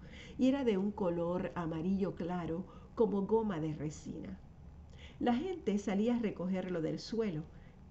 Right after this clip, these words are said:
Con el maná se hacía harina en los molinos de mano o se machacaba en un mortero.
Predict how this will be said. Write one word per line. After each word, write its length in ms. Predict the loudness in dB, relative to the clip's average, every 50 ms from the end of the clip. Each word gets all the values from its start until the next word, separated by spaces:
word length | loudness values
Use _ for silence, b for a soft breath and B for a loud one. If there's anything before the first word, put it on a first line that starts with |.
| -18 -18 -12 -10
Con 160 | -6 -4 -2
el 120 | -2 -2 0
maná 340 | -2 -2 -2 -2 -2 -2 -4 B B B B B
se 180 | -2 0 0 0
hacía 300 | 0 -2 -4 -4 -4 -4
harina 540 | -4 -4 -4 -2 -2 -2 -2 -2 -2 -2 -2
en 60 | -2
los 200 | -4 -4 -4 -4
molinos 440 | -4 -2 -2 -2 -2 -4 -4 -4 -2
de 100 | -2 -2
mano 520 | -2 -2 -4 -4 -4 -4 -4 -4 -6 -6 -6 -4
o 140 | -4 -4 -4
se 160 | -4 -4 -4
machacaba 840 | -4 -4 -4 -4 -6 -6 -6 -4 -4 -4 -2 -2 -2 -4 -4 -4 -2
en 140 | -2 -2 -2
un 140 | -2 -2
mortero. 560 | -2 -2 -4 -4 -2 0 2 2 2 0 -2